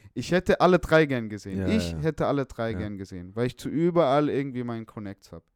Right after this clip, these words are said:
Speaker 2: Mhm.
Speaker 1: So, da wird's paar, aber genau gleich höre ich auch Musik so. Ich, ich kann nur, ich hab nur bestimmte vierundzwanzig Stunden am Tag.
Speaker 2: Ja.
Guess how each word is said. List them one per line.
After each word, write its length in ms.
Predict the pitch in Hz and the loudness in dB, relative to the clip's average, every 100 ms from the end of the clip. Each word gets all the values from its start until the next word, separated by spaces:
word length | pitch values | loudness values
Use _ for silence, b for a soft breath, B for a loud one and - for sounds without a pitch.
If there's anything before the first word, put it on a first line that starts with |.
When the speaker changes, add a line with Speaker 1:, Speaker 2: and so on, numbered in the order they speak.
| - | -14
Speaker 2:
Mhm. 280 | 85 85 98 _ _ _ _ _ _ _ _ _ | -12 -12 -16 _ _ _ _ _ _ _ _ _
Speaker 1:
So, 220 | _ - 107 | _ -14 -10
da 220 | 104 104 | -10 -8
wird's 260 | 117 113 - | -8 -8 -12
paar, 600 | - 131 151 156 156 - _ _ _ _ _ _ | -10 -6 -4 -4 -6 -10 _ _ _ _ _ _
aber 200 | 120 127 | -2 0
genau 400 | 139 143 143 160 175 | 0 0 2 2 2
gleich 540 | 147 151 175 170 - | 2 2 2 -2 -6
höre 200 | 120 147 | -2 -2
ich 140 | 165 | 0
auch 120 | 143 - | -4 -4
Musik 440 | 139 139 185 - | -6 -4 -6 -10
so. 340 | - 101 90 98 - | -12 -12 -12 -16 -20
Ich, 120 | 104 - | -20 -18
ich 160 | 104 | -18
kann 220 | - 160 185 | -8 -6 -2
nur, 400 | 151 123 117 85 | -2 -2 -4 -8
ich 220 | 92 - | -12 -14
hab 160 | - | -14
nur 200 | - 170 | -6 -4
bestimmte 520 | 117 120 - 123 117 113 | -4 -6 -6 -8 -6 -8
vierundzwanzig 540 | 127 113 - 113 110 | -6 -6 -6 -10 -10
Stunden 220 | - 175 | -8 -6
am 120 | 165 120 | -6 -6
Tag. 300 | 147 156 _ _ _ _ | -6 -8 _ _ _ _
Speaker 2:
Ja. 220 | 98 90 | -10 -10